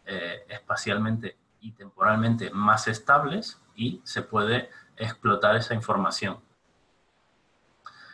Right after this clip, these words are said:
En el caso del método de rapid sar, eh, de Car-, eh, Spence y Hooper de, de dos mil quince, se puede ver que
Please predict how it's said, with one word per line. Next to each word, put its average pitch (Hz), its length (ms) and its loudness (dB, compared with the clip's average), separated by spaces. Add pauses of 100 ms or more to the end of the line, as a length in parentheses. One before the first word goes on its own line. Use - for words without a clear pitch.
(120)
En 98 140 -4
el 101 120 -2
caso 110 360 2
del 107 180 2
método 113 640 4
de 110 300 4
rapid 110 420 0
sar, - 640 2
eh, 92 360 -6
de 95 240 -8
Car-, - 320 0 (100)
eh, 92 500 -6 (300)
Spence 113 640 2
y 104 180 -4
Hooper 104 460 0
de, 95 480 -4 (600)
de 98 200 -4
dos 98 240 -2
mil 113 180 -2
quince, 160 480 -6 (920)
se - 160 -2
puede 117 300 4
ver 135 260 4
que 143 300 0